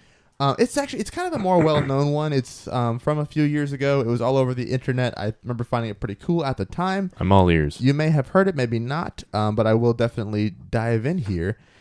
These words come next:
Speaker 1: It's the story of the Watcher.
Speaker 2: Hmm.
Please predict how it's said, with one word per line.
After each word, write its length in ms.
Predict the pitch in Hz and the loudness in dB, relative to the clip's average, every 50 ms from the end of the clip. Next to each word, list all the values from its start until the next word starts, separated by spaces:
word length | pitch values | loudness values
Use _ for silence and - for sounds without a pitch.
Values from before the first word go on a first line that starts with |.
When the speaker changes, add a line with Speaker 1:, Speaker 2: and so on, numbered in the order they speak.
| - - - - | -20 -12 -6 -4
Speaker 1:
It's 160 | 135 - - | -4 -2 -2
the 100 | - 135 | -4 -4
story 460 | - - - 165 175 185 185 180 156 | -2 2 4 4 6 6 6 6 4
of 520 | 120 135 147 143 143 143 135 127 101 90 104 | 4 4 6 6 6 4 4 0 -6 -8 -4
the 140 | 117 117 | -2 0
Watcher. 720 | 117 113 95 101 117 156 160 - - 104 85 - - - - - _ _ _ _ _ _ _ - | -2 -2 -2 -4 -4 -4 -4 -4 -4 -4 -4 -4 -6 -10 -14 -18 _ _ _ _ _ _ _ -4
Speaker 2:
Hmm. 340 | - 302 294 - 92 85 80 | 0 2 2 2 2 2 0